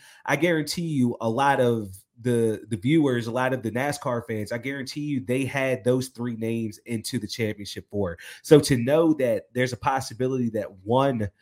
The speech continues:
maybe even two of those guys don't even make it to the championship four,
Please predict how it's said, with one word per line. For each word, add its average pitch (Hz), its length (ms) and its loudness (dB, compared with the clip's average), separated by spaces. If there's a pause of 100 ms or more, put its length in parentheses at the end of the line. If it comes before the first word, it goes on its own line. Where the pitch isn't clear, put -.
(260)
maybe 165 300 4
even 156 320 -2
two 202 380 2
of 131 80 -2
those 131 260 2
guys 120 440 0
don't 135 280 0
even 127 320 -6
make 123 260 -2
it 165 100 -4
to 180 80 -8
the 160 80 -6
championship 170 600 -2
four, 185 320 0